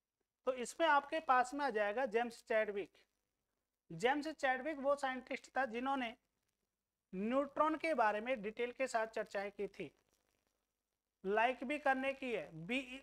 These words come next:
कन्फर्म बिल्कुल सही है, जेम्स चैडविक आपका राइट आंसर होगा। अगर इनके आपसे पूछा जाए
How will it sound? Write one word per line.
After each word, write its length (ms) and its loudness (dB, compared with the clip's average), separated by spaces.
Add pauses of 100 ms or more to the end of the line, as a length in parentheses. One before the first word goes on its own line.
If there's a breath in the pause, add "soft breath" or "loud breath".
(160)
कन्फर्म 460 0
बिल्कुल 360 -4
सही 240 -4
है, 100 0
जेम्स 540 -4 (260)
चैडविक 460 -2
आपका 260 2
राइट 280 -2
आंसर 320 -2
होगा। 300 -2 (720)
अगर 400 4
इनके 300 2
आपसे 420 2
पूछा 300 2
जाए 260 4